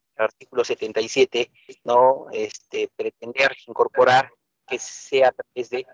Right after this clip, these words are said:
una reforma constitucional. El canon turístico lo quiero explicar de esta manera, por lo menos, y con esto concluyo, la experiencia del Cusco, que también la región Cusco se aplica a otras regiones del país. Claro,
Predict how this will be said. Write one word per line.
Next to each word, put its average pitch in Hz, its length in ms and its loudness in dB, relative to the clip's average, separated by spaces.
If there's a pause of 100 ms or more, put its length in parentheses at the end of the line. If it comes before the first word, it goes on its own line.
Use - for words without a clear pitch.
(100)
una 120 220 0
reforma 127 840 0 (300)
constitucional. 107 800 -8 (560)
El 214 100 -2 (460)
canon 214 260 0
turístico 170 540 -2
lo 131 100 2
quiero 151 220 0
explicar - 420 -2
de 131 80 0
esta 123 160 -4
manera, 101 420 -4 (120)
por 120 120 -2
lo 135 80 2
menos, 175 440 0 (220)
y 107 280 -16
con 120 180 0
esto 127 200 -6
concluyo, 131 520 -4 (520)
la 123 60 6
experiencia 143 520 2
del 98 140 -2
Cusco, 131 440 -2
que - 120 -18
también 127 420 -2 (320)
la 110 160 2
región - 280 -2
Cusco - 540 -6
se - 80 -4
aplica 131 340 -4
a 113 60 4
otras 113 240 -6
regiones 107 340 -8
del 87 120 -12
país. 117 560 -8 (300)
Claro, 117 480 2